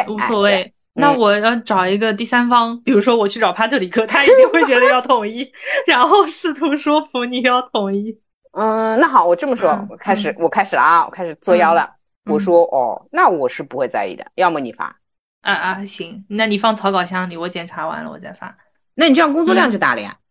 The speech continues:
Speaker 1: 但是每次比如说你给我看，然后我再让你加，然后你又不想加，或者你看都不给我看，就是看我有多在意这个事情了。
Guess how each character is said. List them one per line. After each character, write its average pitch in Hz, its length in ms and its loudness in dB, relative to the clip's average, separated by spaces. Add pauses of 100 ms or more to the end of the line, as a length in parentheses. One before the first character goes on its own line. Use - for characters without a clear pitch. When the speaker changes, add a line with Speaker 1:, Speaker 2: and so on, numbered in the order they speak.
(160)
Speaker 1:
但 440 100 -4
是 403 160 -2
每 226 240 0
次 330 240 -4
比 240 100 -4
如 214 120 0
说 254 160 -6
你 214 260 -4
给 196 60 -6
我 247 160 -2
看， 233 420 0
然 185 80 -6
后 240 120 -6
我 190 120 -2
再 226 280 -6
让 233 260 -2
你 175 80 -8
加， 202 460 0
然 196 140 -4
后 208 100 -2
你 202 100 0
又 185 80 -2
不 190 100 -8
想 208 260 -2
加， 190 440 -2
或 254 100 -4
者 220 120 -4
你 180 340 -4
看 330 180 -2
都 285 80 -2
不 240 100 -6
给 226 80 -4
我 196 140 -2
看， 196 260 -6 (240)
就 - 80 -4
是 - 120 -4
看 370 260 -2
我 208 160 0
有 185 160 -2
多 202 180 -2
在 233 220 0
意 190 100 -2
这 175 120 -8
个 180 100 -10
事 - 160 -16
情 - 180 -20
了。 - 160 -20